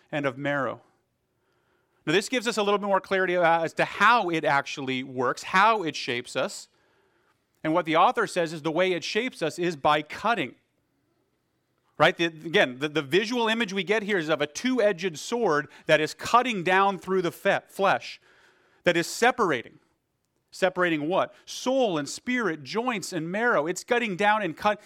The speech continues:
separating things that are so tightly knit together. And so the concept here is that God's word through the Spirit acts like a divider,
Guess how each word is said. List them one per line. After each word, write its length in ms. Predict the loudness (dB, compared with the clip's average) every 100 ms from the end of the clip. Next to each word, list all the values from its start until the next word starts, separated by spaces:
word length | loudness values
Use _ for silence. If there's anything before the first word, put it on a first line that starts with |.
| -14
separating 720 | -6 2 2 4 2 2 -2
things 300 | -4 -4 0
that 120 | 2
are 120 | 2
so 400 | 0 0 2 2
tightly 580 | 0 0 0 0 -2 -2
knit 220 | 0 -2
together. 580 | -4 -8 -2 0 0 -2 _ _ _ _ _ _ _ _ _ _ _ _ _ _ _ _ _ _ _ -16
And 100 | -8
so 60 | -8
the 80 |
concept 560 | 0 2 2 -2 -4 -4
here 320 | -10 -10 -12 _ _ _ _ _ _ _ -8
is 120 | 0
that 200 | 0 4
God's 340 | 4 4 2
word 440 | -2 0 0 -2 -6
through 280 | -4 -4
the 80 | -4
Spirit 500 | -10 -8 -8 -6 -12 _ _ _ _ _ _ _ 0
acts 220 | 0 0
like 100 | -6
a 60 | -2
divider, 640 | -2 0 0 0 -6